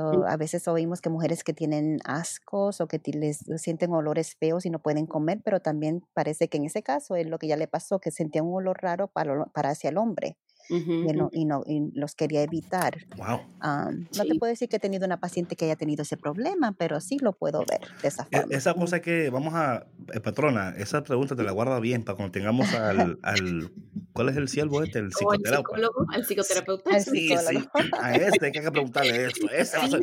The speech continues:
Speaker 1: se me hacía así súper raro, o sea, yo jamás había, eh, escuchado de algo así, pero ella nos comentaba que, o sea, no, no toleraba el olor de, de su loción, de,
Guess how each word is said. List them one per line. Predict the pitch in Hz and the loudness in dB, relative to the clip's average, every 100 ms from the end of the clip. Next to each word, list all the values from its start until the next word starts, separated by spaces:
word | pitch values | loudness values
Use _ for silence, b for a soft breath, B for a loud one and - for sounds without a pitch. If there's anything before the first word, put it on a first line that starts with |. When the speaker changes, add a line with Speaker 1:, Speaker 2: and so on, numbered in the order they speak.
| 359 | 0
Speaker 1:
se | 277 | -2
me | 247 | 0
hacía | 233 - 277 269 | 0 -2 0 2
así | 311 320 320 | 2 0 -2
súper | 349 339 247 196 | -2 0 2 2
raro, | 208 220 240 | 0 -2 -2
o | |
sea, | 240 | -2
yo | 202 208 | 0 0
jamás | 214 262 233 226 | 0 -2 -2 -2
había, | 240 226 220 226 226 214 185 - | -2 0 0 0 0 0 -2 -2
eh, | 185 175 165 156 139 135 - | 0 0 0 -2 -4 -8 -2
escuchado | 160 - 170 170 170 185 214 | -2 -2 -6 -4 -2 0 0
de | 180 | 0
algo | 180 190 | 0 0
así, | 175 - 208 | 0 -4 -2
pero | 190 170 - B B B - | 0 0 -2 B B B 0
ella | 185 190 226 | 2 2 0
nos | 220 196 | 0 -2
comentaba | 175 165 160 170 180 208 | 0 0 0 0 -2 0
que, | 175 165 - | -2 -2 -6
o | |
sea, | 165 170 | -6 0
no, | 170 175 | 0 0
no | - 175 | -2 -4
toleraba | - 196 170 165 185 | -2 -2 0 -2 0
el | 185 | 2
olor | 165 165 165 170 | 2 2 0 0
de, | 175 170 160 | 0 0 -2
de | 160 160 | -4 -2
su | 165 | 0
loción, | 160 156 - 175 175 180 190 190 | 0 0 -2 -2 0 0 0 0
de, | 175 160 143 | 0 0 -4